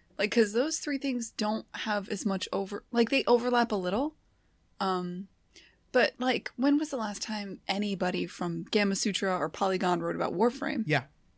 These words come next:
Speaker 2: No, I agree.
Speaker 1: You, you don't see it.
Speaker 2: Mm.
Speaker 1: <clears throat> And, and I'm sure Warframe's dropped new content. Every time they drop new content, there's, nobody talks about it. In general, the press doesn't talk about, like, M M Os dropping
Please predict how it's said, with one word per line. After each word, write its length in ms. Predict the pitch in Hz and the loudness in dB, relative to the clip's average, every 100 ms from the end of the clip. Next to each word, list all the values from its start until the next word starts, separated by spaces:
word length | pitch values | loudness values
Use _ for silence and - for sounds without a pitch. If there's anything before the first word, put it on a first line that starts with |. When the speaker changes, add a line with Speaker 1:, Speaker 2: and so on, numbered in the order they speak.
| _ _ _ - | _ _ _ -4
Speaker 2:
No, 180 | 202 151 | -4 -4
I 140 | - 156 | -2 0
agree. 240 | 170 202 196 | 0 0 0
Speaker 1:
You, 240 | 220 214 - | 0 -2 -12
you 200 | - 220 | -8 0
don't 200 | 240 226 | 0 2
see 200 | 302 240 | 0 0
it. 180 | - - _ | 0 -4 _
Speaker 2:
Mm. 560 | 160 165 247 247 233 208 - | -4 0 2 6 6 4 -6
Speaker 1:
<clears throat> 40 | - _ _ _ - | -20 _ _ _ 2
And, 140 | 262 | 4
and 160 | - 254 | 4 4
I'm 80 | 240 | 4
sure 220 | - 320 | 2 0
Warframe's 400 | 220 214 214 180 | 0 0 0 -4
dropped 300 | - 185 185 | 2 2 2
new 120 | 185 | -6
content. 640 | - 185 208 208 185 220 - _ - | -2 -2 -2 -2 -4 -6 -10 _ 2
Every 280 | 226 214 | 2 4
time 200 | 226 240 | 2 4
they 100 | 226 | 4
drop 200 | 220 202 | 4 2
new 120 | 247 190 | 2 -4
content, 480 | 220 220 202 247 - | -4 -2 -2 -4 0
there's, 360 | 190 185 - - _ _ - - | 0 0 -4 -8 _ _ -20 -2
nobody 340 | 202 190 185 175 | 0 2 2 0
talks 260 | 185 185 | -2 -2
about 160 | - - | -2 -4
it. 120 | - - - - | -4 -14 -12 2
In 100 | 269 | 4
general, 260 | 330 339 | 6 4
the 100 | 254 | 2
press 240 | 233 277 277 | 2 0 0
doesn't 240 | 254 214 | -2 -2
talk 220 | 220 196 | 0 -2
about, 300 | 185 185 180 - | 2 2 2 -2
like, 500 | 185 170 165 - - _ _ - - - - - | -2 -2 -4 -12 -18 _ _ -16 -16 -16 -20 0
M 140 | 208 | 4
M 160 | 208 196 | 4 4
Os 220 | 185 180 | 2 2
dropping 580 | - 165 160 160 156 156 | 4 4 4 0 0 -4